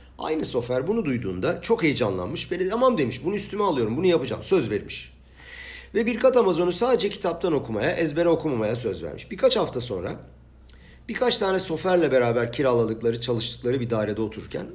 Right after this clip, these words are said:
adam sandviçini bitirmiş. Bir bakmış, Birkat Amazon'u okuyacak kitap yok. Oraya bak, buraya bak, bulamıyor. Çekmeceleri, rafları karıştırıyor, bulamıyor. Cık, demiş ki, "Ya, <coughs> pardon, bu sefer de ezberden okuyayım," demiş ama sonra aklına gelmiş.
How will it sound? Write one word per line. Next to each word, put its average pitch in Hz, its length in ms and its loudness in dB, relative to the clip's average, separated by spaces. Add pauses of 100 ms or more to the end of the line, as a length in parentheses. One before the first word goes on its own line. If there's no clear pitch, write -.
(120)
adam 208 260 0
sandviçini 135 560 -2
bitirmiş. - 540 -10 (180)
Bir 254 120 -4
bakmış, - 580 -2 (240)
Birkat 160 320 0
Amazon'u 175 320 0
okuyacak 185 420 -2
kitap 226 320 -4
yok. 123 200 -8 (340)
Oraya 180 380 2
bak, 147 240 -6
buraya 180 280 4
bak, 135 200 -4
bulamıyor. 247 400 0 (440)
Çekmeceleri, 196 640 2
rafları 185 360 -2
karıştırıyor, 117 640 -4
bulamıyor. 285 360 -4 (240)
Cık, - 120 -4 (160)
demiş 180 260 0
ki, 160 100 -4
"Ya, 156 320 0 (420)
<coughs> - 840 4
pardon, 127 320 2
bu - 60 -6
sefer 151 360 0
de 170 60 2
ezberden 143 400 2
okuyayım," 120 280 -2
demiş - 200 -2
ama 160 120 0
sonra 170 200 0
aklına 151 280 0
gelmiş. 127 320 0